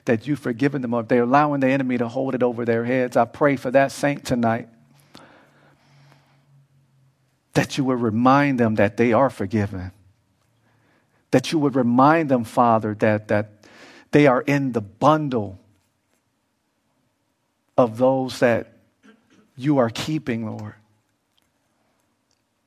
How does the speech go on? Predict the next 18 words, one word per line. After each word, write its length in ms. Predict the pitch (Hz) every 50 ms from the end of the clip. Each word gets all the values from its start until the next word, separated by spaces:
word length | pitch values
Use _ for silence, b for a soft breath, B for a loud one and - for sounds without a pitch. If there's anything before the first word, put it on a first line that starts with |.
| _ _ _ _ _ _ _ _ _ _ 117
Remind 520 | 131 117 120 123 123 123 123 120 120 113
them, 180 | 113 110 110 110
Lord, 440 | 110 107 104 104 104 107 - - - - _ _ _ _ _ _ _ _ _ _ _ _ _ _ _ _
that 140 | - 107 107
they're 160 | 127 117 104
safe 520 | - - - - 156 139 117 107 - -
in 200 | - 107 104 104
you. 220 | 107 104 104 101 - _ _ b b b b b b b b b b b b b _ -
Remind 560 | - 110 107 117 127 127 127 127 123 120 110
them, 160 | 120 110 107
Lord, 400 | 107 107 104 101 101 98 107 -
that 280 | - 107 101 - - - b b b b b b b b b b b b b b b
the 120 | - 117
enemy 420 | 117 127 131 135 127 120 117 117 113
is 120 | 107 101
lying 420 | 110 113 123 131 127 120 117 110
to 140 | 107 - 113
them. 360 | 101 101 104 101 107 90 98